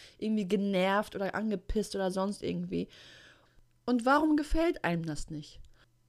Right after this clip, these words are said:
Und dann ist es wichtig, dass man sich fragt, „Okay, ist das Problem jetzt hier wirklich das Problem oder bin ich hier eigentlich das Problem?“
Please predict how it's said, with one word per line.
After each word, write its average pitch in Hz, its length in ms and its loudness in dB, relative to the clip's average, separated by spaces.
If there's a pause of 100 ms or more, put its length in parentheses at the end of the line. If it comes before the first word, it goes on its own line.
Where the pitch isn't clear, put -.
Und 247 180 4
dann 320 140 10 (120)
ist 339 120 0
es 240 200 0
wichtig, 226 800 0 (300)
dass 214 260 2
man 226 400 2 (420)
sich 190 280 -2
fragt, 220 760 2 (680)
„Okay, 254 460 4 (580)
ist 294 160 2
das 302 160 6
Problem 240 380 6
jetzt 226 200 0
hier 190 260 0
wirklich 240 300 4
das 185 220 -4
Problem 214 640 4 (340)
oder 233 460 6 (360)
bin 233 140 0
ich 285 180 2
hier - 180 2
eigentlich 170 280 -4
das 151 200 -8
Problem?“ 151 500 -8